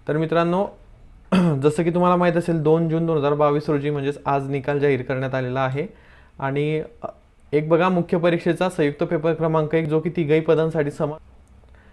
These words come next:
तर मुख्य परीक्षेचा पेपर क्रमांक एक नऊ जुलै दोन हजार बावीस रोजी होणार आहे आणि पीएसआयसाठीचा पेपर क्रमांक दोन हा सतरा जुलै दोन हजार बावीस रोजी होणार आहे. तर अशा प्रकारे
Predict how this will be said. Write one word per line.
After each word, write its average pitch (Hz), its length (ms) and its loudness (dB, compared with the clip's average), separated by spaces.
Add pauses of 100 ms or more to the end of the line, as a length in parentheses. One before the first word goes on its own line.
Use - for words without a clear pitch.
(280)
तर 170 140 6
मुख्य 175 300 2
परीक्षेचा 180 500 2
पेपर 175 340 2
क्रमांक 165 500 0
एक 160 380 2
नऊ 147 260 0
जुलै 170 280 2
दोन 160 160 0
हजार 156 160 4
बावीस 151 420 2
रोजी 156 180 0
होणार 147 240 0
आहे 151 280 0 (520)
आणि 160 340 0 (960)
पीएसआयसाठीचा 170 840 4
पेपर 170 380 0
क्रमांक 170 460 0
दोन 160 280 4
हा 151 320 2
सतरा 160 400 2
जुलै 165 260 2
दोन 160 160 2
हजार 151 180 6
बावीस 151 460 2
रोजी 151 180 0
होणार 131 260 0
आहे. 113 200 -4 (460)
तर 156 60 -2
अशा 160 160 2
प्रकारे 180 380 0